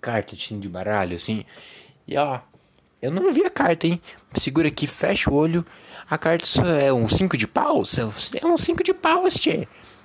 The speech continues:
Acertei! E aí, todo mundo, "Uh, ele é um mágico, ele é um gênio. O gênio do entretenimento." Palmas aqui pro Miguel. Palmas! Agora vamos apresentar a topa-,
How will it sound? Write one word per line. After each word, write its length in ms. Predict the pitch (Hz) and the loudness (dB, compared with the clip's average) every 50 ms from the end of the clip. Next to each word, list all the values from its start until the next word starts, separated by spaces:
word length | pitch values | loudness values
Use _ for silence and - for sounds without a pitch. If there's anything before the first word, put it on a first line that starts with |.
| _ - - | _ -4 2
Acertei! 1000 | - - - - 392 370 349 349 - 359 320 330 349 359 359 349 339 320 285 269 | 2 2 4 4 4 2 2 2 0 0 0 2 2 4 4 6 6 6 6 6
E 40 | |
aí, 380 | 262 254 - - - 156 147 139 | 4 4 2 2 2 2 0 0
todo 160 | 139 147 139 | 0 0 0
mundo, 240 | 143 143 147 311 359 | 0 2 2 4 4
"Uh, 280 | 415 403 392 359 339 349 | 6 6 6 6 6 6
ele 100 | 330 339 | 4 4
é 20 | |
um 140 | 302 302 277 | 4 4 4
mágico, 640 | 247 269 320 359 359 349 330 302 285 277 277 - 320 | 4 4 2 2 0 0 0 0 0 0 -2 -2 -2
ele 100 | 330 339 | 0 0
é 40 | 330 | 2
um 120 | 311 285 | 2 2
gênio. 1040 | 247 226 220 220 240 - - - 339 359 381 370 359 339 311 294 277 269 233 208 185 - - - - - - _ - | 2 0 0 -2 -2 -4 -2 0 2 2 2 2 2 2 2 2 2 2 2 0 -2 -4 -6 -14 -16 -18 -12 _ -4
O 60 | 320 | -2
gênio 600 | 302 285 277 277 302 349 359 359 381 359 359 349 | -2 0 2 2 4 4 4 4 4 4 4 4
do 80 | 330 | 2
entretenimento." 1000 | 339 320 302 - 330 320 311 - - 320 320 302 294 302 311 339 349 349 320 - - - - _ | 0 -2 2 0 0 0 2 0 0 2 4 4 4 6 6 4 4 2 0 -2 -10 -18 -20 _
Palmas 440 | - - 320 339 349 320 311 277 247 | -2 0 2 2 4 4 4 2 2
aqui 200 | 277 - - - | -2 -4 -4 -10
pro 200 | - - - 294 | -8 -2 0 2
Miguel. 540 | 285 269 226 - 107 - - - 330 320 302 - - - - - _ - - - - - - - - _ _ _ _ - - - _ _ | 2 2 2 0 -2 -4 -4 -4 -4 -6 -8 -10 -10 -14 -20 -14 _ -14 -14 -14 -16 -16 -16 -16 -16 _ _ _ _ -14 -14 -14 _ _
Palmas! 840 | - - - 262 311 302 214 170 135 - - - - - - - | -8 -6 -4 -4 -4 -6 -6 -8 -10 -12 -14 -18 -20 -20 -20 -20
Agora 300 | - - 302 349 359 359 | -12 -6 -2 0 2 2
vamos 480 | 302 208 170 165 247 339 359 359 320 330 | 0 0 0 2 2 4 4 4 4 2
apresentar 500 | 330 - 320 330 320 - - 320 320 311 | 2 2 4 2 2 2 2 2 2 4
a 80 | 311 | 2
topa-, 560 | 294 - - _ - 330 359 370 - 370 349 | 0 -2 -4 _ 0 2 2 2 2 0 0